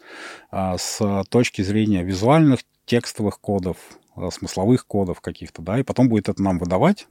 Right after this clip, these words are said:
ну, как бы нам и вовне тоже мы можем сделать из этого какой-то интересный ресерч, а, рассказывать его другим, а, и мы будем, это будет улучшать наши, наши креативные идеи,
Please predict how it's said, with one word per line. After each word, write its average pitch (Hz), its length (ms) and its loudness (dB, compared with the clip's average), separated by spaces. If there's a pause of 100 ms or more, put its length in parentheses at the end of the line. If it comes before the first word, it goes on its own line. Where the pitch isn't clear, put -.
ну, 113 80 0
как 78 140 -2
бы 80 60 -8
нам 156 240 4
и 135 200 2
вовне 92 380 2
тоже 127 320 0
мы 143 120 2
можем 90 280 -2
сделать 90 280 -6
из 85 60 -8
этого 82 220 -14
какой-то - 240 -12
интересный 82 420 -8
ресерч, 160 340 -2 (680)
а, 87 540 0
рассказывать 87 500 -2
его 80 80 -10
другим, 151 400 4 (300)
а, 98 220 0
и 156 180 2
мы 139 160 8
будем, 117 460 4
это 135 160 2
будет 123 220 4
улучшать 110 420 0
наши, 113 500 0
наши 110 460 0
креативные 104 480 2
идеи, 95 320 0